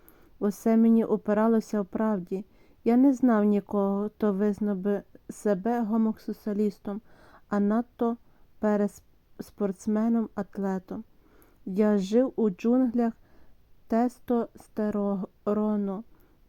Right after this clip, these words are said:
Цих два слова ніколи не можуть співіснувати.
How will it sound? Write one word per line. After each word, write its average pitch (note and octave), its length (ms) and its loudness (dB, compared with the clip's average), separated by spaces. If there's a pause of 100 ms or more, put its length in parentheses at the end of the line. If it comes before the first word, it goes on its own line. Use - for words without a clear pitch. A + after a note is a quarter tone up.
Цих B3 460 -2
два A3 340 0
слова A#3 440 -2
ніколи A3+ 420 0
не A3+ 160 2
можуть A3 460 -2
співіснувати. G#3+ 1120 -6